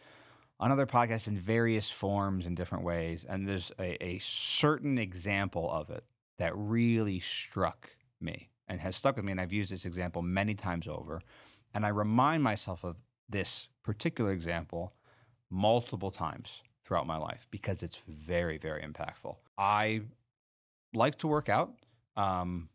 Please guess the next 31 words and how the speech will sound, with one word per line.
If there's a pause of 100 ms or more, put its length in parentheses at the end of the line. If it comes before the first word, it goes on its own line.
(140)
I'm
not (140)
<laughs>
jacked
or
ripped
or
anything, (180)
but
I
certainly
like (320)
lifting
weights,
and
I
like
the
feeling, (300)
particularly
in (420)
a,
uh, (760)
push
or
pull
<laughs>
day
around
my
chest